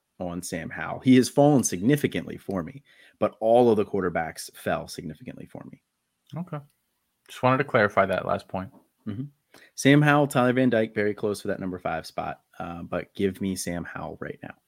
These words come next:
Speaker 2: The Will Levis slander.
Speaker 1: Because if, if Tyler Van Dyke gets draft-, Tyler Van Dyke gets drafted day two, and he gets picked up by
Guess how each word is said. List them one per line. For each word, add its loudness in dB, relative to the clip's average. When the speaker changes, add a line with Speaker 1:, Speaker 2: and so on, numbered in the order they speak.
Speaker 2:
The -8
Will -4
Levis -4
slander. -10
Speaker 1:
Because 2
if, 2
if -2
Tyler 6
Van 6
Dyke 2
gets 0
draft-, 0
Tyler 2
Van 2
Dyke 2
gets -4
drafted -2
day -2
two, -6
and -2
he -6
gets -2
picked -6
up -2
by -2